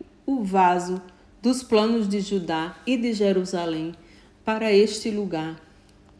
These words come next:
Eu mesmo os farei morrer ao fio da espada, diante de seus inimigos, pelas mãos daqueles que os perseguem, e atirarei seus cadáveres como comida para as aves de rapina e os animais selvagens.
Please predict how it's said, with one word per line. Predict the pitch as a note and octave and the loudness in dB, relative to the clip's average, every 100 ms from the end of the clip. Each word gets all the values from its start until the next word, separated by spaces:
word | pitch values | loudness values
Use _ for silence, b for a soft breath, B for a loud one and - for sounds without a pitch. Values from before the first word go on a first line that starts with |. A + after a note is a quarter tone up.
| - | 2
Eu | B3+ E4 D#4+ | 4 6 6
mesmo | B3 A3+ A3+ G#3 G#3+ | 6 6 4 -4 -4
os | B3 - | -6 0
farei | C#4 A#3+ | 2 2
morrer | A3+ A3 G#3+ F#3+ | 2 0 2 2
ao | F#3 | 2
fio | G3 - F#3+ | -2 -2 -2
da | E3+ F3+ | 0 -2
espada, | F3+ - E3+ D#3 D#3+ - B B B | -4 -4 -4 -2 -8 -12 B B B
diante | F#3+ A3+ A3+ C4+ C#4 D#4 - - | 0 2 4 2 0 -2 -4 -14
de | G#3+ D4 | 0 2
seus | D4+ C#4 A#3 G#3 | 4 4 4 4
inimigos, | G3+ G3+ F#3 F3 E3 E3 - B B - | 0 0 0 0 -2 -6 -14 B B 0
pelas | G#3 G3+ G3 F3+ | 2 4 2 2
mãos | G3 A3+ A3+ | 0 0 0
daqueles | B3+ C#4+ - A3 G3+ G3+ | 0 0 -2 0 0 -4
que | - G3+ | -2 -2
os | G3 | -2
perseguem, | G3 F#3+ F#3+ - F3 F#3 A3 - | -2 -4 -2 -4 -4 -2 -6 -10
e | - B3 | 0 4
atirarei | C4 C4 C#4 C#4 B3 A#3+ | 4 2 0 2 2 0
seus | B3+ C#4+ C4 | 0 -4 -6
cadáveres | - D4 G#3+ G3+ G#3+ G#3+ G#3 - | -4 -4 2 4 4 2 -4 -6
como | - G#3+ G#3+ | -4 -2 -2
comida | G#3 G#3 F3 F3+ F#3+ G#3 B B B | -4 -4 -2 -2 -4 -6 B B B
para | A3+ A#3 C4+ | 0 2 2
as | B3 | 2
aves | A3 G#3 G#3+ | 2 2 0
de | F#3+ | -2
rapina | G3+ F#3+ F3 - F#3+ G#3 B3 | -2 -2 -6 -4 -2 -2 -2
e | C4 | -4
os | C4 | -2
animais | C#4+ D4 C4+ G3 F#3+ | -2 0 0 0 0
selvagens. | G#3+ G3+ F3+ D#3+ E3 E3 F3 - | 0 -2 0 -2 -4 -6 -10 -12